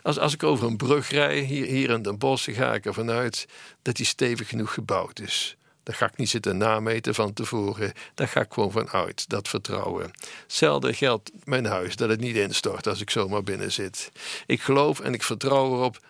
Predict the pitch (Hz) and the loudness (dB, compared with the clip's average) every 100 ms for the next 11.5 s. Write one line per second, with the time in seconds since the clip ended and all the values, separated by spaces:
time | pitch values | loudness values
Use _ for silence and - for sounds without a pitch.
0 | - 127 120 123 - 120 107 113 92 - | -6 -4 -2 0 2 2 0 -2 0 -2
1 | - _ _ - _ _ _ _ - - | -4 _ _ -20 _ _ _ _ -20 -20
2 | - - - 185 160 135 - 143 - 180 | -20 -8 2 2 2 -2 -2 2 4 4
3 | 208 147 135 185 - 135 147 160 147 135 | 2 2 0 0 -2 -2 0 2 2 2
4 | 147 139 - 175 175 - - - 139 135 | 2 2 0 0 0 -2 -6 -4 -2 0
5 | 131 131 123 147 139 - _ _ _ - | 0 2 2 2 0 -8 _ _ _ -4
6 | 127 156 151 139 - _ _ - 127 147 | 0 2 2 -2 -6 _ _ -4 0 0
7 | 147 131 - - 139 - 156 165 143 110 | 0 0 0 2 2 2 2 2 0 0
8 | - - - 90 92 98 - _ _ _ | -2 0 0 0 -2 -8 -16 _ _ _
9 | _ _ _ _ - - - 127 113 120 | _ _ _ _ -20 -8 -2 0 0 4
10 | 139 170 - 123 131 - 135 - 117 104 | 4 4 -2 -2 -4 -4 -4 0 0 2
11 | 104 107 110 143 | 0 2 2 0